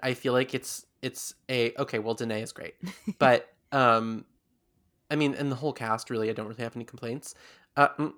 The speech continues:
Speaker 1: that's not true, but I'm not here to say mean things. Um, but the person who is blowing me away and, like,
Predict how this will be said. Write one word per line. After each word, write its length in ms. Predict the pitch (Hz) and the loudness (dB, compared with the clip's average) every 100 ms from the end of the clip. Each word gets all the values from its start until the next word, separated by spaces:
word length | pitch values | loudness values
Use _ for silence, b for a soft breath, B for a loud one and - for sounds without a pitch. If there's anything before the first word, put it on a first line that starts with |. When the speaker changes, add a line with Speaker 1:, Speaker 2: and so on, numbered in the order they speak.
| - | -8
Speaker 1:
that's 220 | 143 - | -8 -6
not 140 | - | -8
true, 200 | - 147 156 | -4 -4 0
but 140 | 156 - | -2 0
I'm 100 | 175 | -2
not 80 | |
here 100 | 160 | -2
to 60 | 160 | -6
say 140 | 165 | -6
mean 180 | 165 165 | -6 -4
things. 300 | 123 113 113 b b b - | -4 -6 -8 b b b 8
Um, 520 | 147 139 135 135 131 - _ _ _ | 10 10 8 2 0 -6 _ _ _
but 280 | 233 160 - | 10 10 10
the 140 | 127 139 | 2 0
person 300 | 156 147 147 | 2 2 2
who 120 | 147 | 0
is 100 | 131 | -2
blowing 720 | 120 135 131 147 156 151 151 | 0 6 8 8 4 0 0
me 220 | 135 131 - | 0 -2 -2
away 1000 | 123 120 117 123 123 120 113 107 107 127 - _ _ _ _ _ _ _ _ - | 0 0 0 0 0 2 0 -2 -4 -6 -10 _ _ _ _ _ _ _ _ -2
and, 200 | 131 127 | 0 2
like, 320 | 120 110 - | 0 0 -8